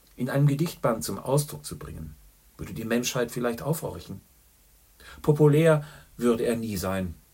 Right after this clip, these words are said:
das war ihm klar. Die Menge konnte er nicht entflammen, aber vielleicht fände er bei einem kleinen Kreis verwandter Geister Anklang.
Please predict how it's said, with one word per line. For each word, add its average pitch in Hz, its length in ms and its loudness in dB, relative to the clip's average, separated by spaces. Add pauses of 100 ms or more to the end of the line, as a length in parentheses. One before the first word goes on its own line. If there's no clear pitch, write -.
(160)
das 101 220 -6
war 104 140 -4
ihm 98 100 -6
klar. 85 360 -8 (1000)
Die 131 80 -2
Menge 147 300 4
konnte 151 300 4
er 113 80 2
nicht 98 180 -8
entflammen, 107 640 -4 (280)
aber 135 200 0
vielleicht 143 500 4 (140)
fände 175 320 6
er 135 400 0 (240)
bei 147 80 -6
einem 120 240 -2
kleinen 170 420 -2
Kreis 127 420 -2
verwandter 110 520 -2
Geister - 480 -6
Anklang. 71 420 -10